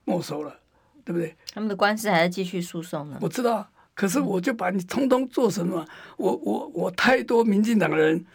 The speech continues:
Speaker 1: 没有官做，通通给你官做。那你想想，会不会每一个人都去拉票，每一个人都是投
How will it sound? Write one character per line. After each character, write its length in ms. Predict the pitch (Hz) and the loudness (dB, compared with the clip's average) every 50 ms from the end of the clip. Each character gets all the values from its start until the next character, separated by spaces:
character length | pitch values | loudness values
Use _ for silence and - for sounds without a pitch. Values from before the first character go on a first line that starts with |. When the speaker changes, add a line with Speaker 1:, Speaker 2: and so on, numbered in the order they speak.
| - - | -16 -2
Speaker 1:
没 180 | - 202 262 320 | 2 4 6 6
有 100 | 294 233 | 4 4
官 220 | 175 277 269 269 | 4 4 2 4
做， 380 | 294 302 277 233 - - - - _ _ _ _ _ _ _ _ _ _ _ _ _ _ _ - | 4 4 2 2 2 -2 -10 -20 _ _ _ _ _ _ _ _ _ _ _ _ _ _ _ -2
通 160 | - 302 330 | 2 4 4
通 120 | 302 302 | 6 6
给 100 | 269 277 | 6 4
你 80 | 285 254 | 4 4
官 200 | 220 247 247 247 | 4 4 4 4
做。 320 | 226 254 233 233 - - _ _ _ - - - - - | 4 4 2 2 0 -4 _ _ _ -20 -20 -20 -8 -2
那 100 | - 202 | 0 2
你 80 | 208 180 | 4 4
想 100 | 185 233 | 4 2
想， 140 | 233 - - - - _ | 0 -2 -8 -14 -20 _
会 160 | _ - 285 285 | _ -6 -4 -2
不 60 | 285 | -2
会 80 | 277 | -2
每 220 | 262 254 180 175 190 | 0 0 2 2 2
一 80 | 240 | 4
个 60 | 240 233 | 4 4
人 100 | 214 202 | 4 4
都 140 | 214 196 | 2 0
去 120 | 185 185 196 | 0 0 0
拉 180 | 220 185 196 | 0 0 0
票， 280 | 185 165 170 165 - - - - - - | 2 2 2 2 0 -4 -16 -20 -14 -6
每 180 | - 170 170 202 | -2 0 2 4
一 40 | |
个 60 | 240 226 | 4 4
人 100 | 202 202 | 4 4
都 120 | 214 214 | 2 2
是 60 | 202 | 0
投 180 | 180 - 151 | 0 -2 -4